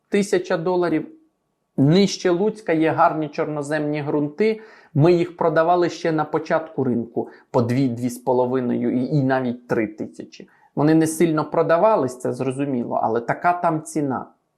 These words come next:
І така десь їм ціна буде прийнятною, і вони будуть давати окупність за, умовно, двадцять плюс-мінус років. Рухаємося далі. Хмельницька. Одна з на-, найнедооціненіших областей.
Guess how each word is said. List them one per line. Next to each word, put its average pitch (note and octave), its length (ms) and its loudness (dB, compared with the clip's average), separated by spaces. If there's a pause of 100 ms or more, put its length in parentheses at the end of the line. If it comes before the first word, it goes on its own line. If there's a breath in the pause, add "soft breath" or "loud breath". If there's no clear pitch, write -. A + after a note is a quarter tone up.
(140)
І B2 80 -4
така F3+ 340 2
десь D#3+ 280 -2
їм D3 200 -2
ціна E3 340 0
буде D3 280 -2
прийнятною, D3+ 1040 -2
і D3+ 100 -6
вони C#3+ 240 0
будуть C#3 320 -4
давати C3+ 500 0 (300 loud breath)
окупність D#3+ 680 2
за, B2+ 140 2
умовно, C#3+ 460 0
двадцять C3 540 0
плюс-мінус B2+ 680 -2
років. - 380 -4 (500 loud breath)
Рухаємося G3+ 680 4
далі. C#3+ 360 -2
Хмельницька. F3+ 800 2 (140)
Одна D#3 340 2
з E3 60 -6
на-, F3 140 -2
найнедооціненіших D#3+ 1600 -2
областей. A#2+ 720 -4